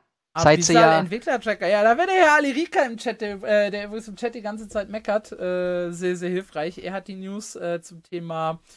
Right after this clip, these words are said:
Speaker 1: Änderungen im P V P und W V W in der Balance, äh, geschrieben. Und, äh, ja. Cohen,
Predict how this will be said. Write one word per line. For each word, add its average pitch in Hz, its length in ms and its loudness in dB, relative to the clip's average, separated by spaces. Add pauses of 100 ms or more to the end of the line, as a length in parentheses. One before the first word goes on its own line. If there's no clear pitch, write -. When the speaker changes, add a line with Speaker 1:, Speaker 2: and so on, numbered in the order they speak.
(320)
Speaker 1:
Änderungen 202 520 -4
im 185 160 -14
P 208 180 -8
V 214 140 -10
P 190 400 -6
und 165 420 -16
W 202 140 -6
V 190 240 -8
W 156 160 -8
in 151 120 -14
der 151 120 -10
Balance, 156 680 -10
äh, 139 600 -14
geschrieben. 139 580 -14 (680)
Und, 156 1000 -8 (180)
äh, 147 1160 -8
ja. 123 260 -8 (500)
Cohen, 254 460 0